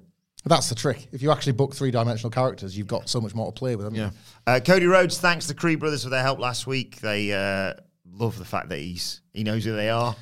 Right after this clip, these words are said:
Speaker 3: and he wishes them luck for the, the tag title match later.
Speaker 2: There's a little bit of the old, like, fealty here.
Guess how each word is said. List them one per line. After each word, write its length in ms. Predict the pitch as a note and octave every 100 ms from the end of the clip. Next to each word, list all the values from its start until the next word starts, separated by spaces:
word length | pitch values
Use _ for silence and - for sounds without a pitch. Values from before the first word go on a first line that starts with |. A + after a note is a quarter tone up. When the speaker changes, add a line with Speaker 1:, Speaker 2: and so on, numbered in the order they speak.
| -
Speaker 3:
and 180 | F#2 F#2
he 140 | F#2+
wishes 220 | G2 A#2+ A2+
them 120 | B2+
luck 200 | A3 -
for 80 | E3+
the, 240 | D#3 C#3 -
the 100 | C3
tag 240 | B2+ A2
title 260 | A#2 D#2+ -
match 260 | D#2+ - E2
later. 280 | D#2+ - - - -
Speaker 2:
There's 100 | A#2
a 60 | C3+
little 560 | C#3+ D#3 E3+ F#3 D#3
bit 280 | - D3+ C3
of 100 | B2
the 160 | C3+ C3
old, 680 | B2 A#2 A#2 A2+ G#2+ - - _ _ _ _ _ _ _ _
like, 260 | G2+ - -
fealty 640 | - - A2+ G#2+ F#2+ G#2+
here. 300 | F2 F2 E2+